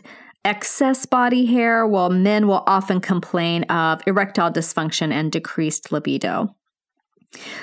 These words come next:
So that's kind of an overview of how the Cushing patient looks. Um, the key takeaways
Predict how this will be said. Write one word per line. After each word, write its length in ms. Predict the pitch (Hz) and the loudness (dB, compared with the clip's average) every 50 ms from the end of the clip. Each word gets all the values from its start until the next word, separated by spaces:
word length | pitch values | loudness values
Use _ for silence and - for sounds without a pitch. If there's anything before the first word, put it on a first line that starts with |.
| - - | -10 -4
So 160 | - 214 202 | -2 0 2
that's 240 | 202 214 220 214 - | 2 2 0 0 0
kind 200 | - 285 294 294 | 0 2 2 4
of 60 | 285 | 4
an 160 | 294 233 - - - | 2 0 0 -2 0
overview 540 | 190 202 202 202 202 196 190 170 185 185 180 | 2 2 4 4 4 4 2 2 2 2 2
of 80 | 175 | 2
how 140 | 180 180 196 | 0 -2 -2
the 100 | - 180 | -2 -2
Cushing 420 | 165 - - 185 - - 180 170 165 | -4 -2 -2 -2 0 0 -2 -2 -2
patient 680 | 165 - - - 180 170 - - 175 160 160 156 - _ _ _ _ _ | -4 -6 -4 -4 -2 -2 -2 -2 -2 -2 -4 -4 -6 _ _ _ _ _
looks. 680 | - 160 160 165 165 170 202 285 339 - - - - - - - - - - - - - | -6 -4 -2 -2 0 0 0 0 -2 -4 -6 -8 -8 -8 -10 -16 -20 -20 -20 -20 -8 -2
Um, 240 | - 175 170 165 170 | 0 0 0 0 0
the 80 | 160 175 | -2 -4
key 300 | - - - 247 233 226 | -4 -2 0 0 0 0
takeaways 760 | - - 226 208 202 202 214 190 185 185 180 180 180 175 - | 0 0 0 0 0 0 0 2 2 2 2 2 0 0 -2